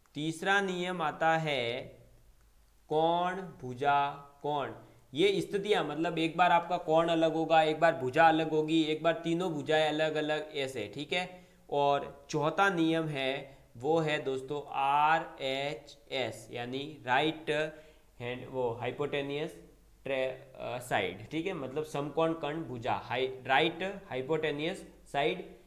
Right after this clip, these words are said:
फिर है angle side angle, फिर है side angle side और side side side, ठीक है।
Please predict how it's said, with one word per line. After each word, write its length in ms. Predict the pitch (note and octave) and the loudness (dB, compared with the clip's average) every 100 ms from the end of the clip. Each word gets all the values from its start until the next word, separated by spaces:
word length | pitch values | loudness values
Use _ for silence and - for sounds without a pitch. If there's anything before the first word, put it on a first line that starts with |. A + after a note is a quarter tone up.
| - _ | -20 _
फिर 160 | C#3+ D#3 | -4 0
है 520 | D3+ D#3+ - - - C3 | 2 0 -2 -14 -12 -4
angle 300 | C3+ D#3 E3 | 0 0 0
side 260 | E3 D#3+ | 2 2
angle, 360 | D#3 D#3+ E3+ F3 F3 | 2 0 -2 -4 -8
फिर 140 | C#3+ | -6
है 320 | D3 D3+ D#3+ E3+ | -4 -2 -4 -6
side 320 | C#3+ C#3+ D#3 | -2 0 2
angle 260 | D#3 D#3+ | 0 -2
side 320 | D#3+ E3+ F3 C#3 | 0 2 0 -2
और 320 | C#3 D#3+ - C3+ | -4 -4 -6 -4
side 200 | C3 C3 | -2 -2
side 240 | B2+ D3 | -4 -4
side, 480 | - G#2 - - - | -4 -6 -8 -14 -8
ठीक 200 | D3+ F3+ | -6 -6
है। 260 | F#3+ - | -8 -12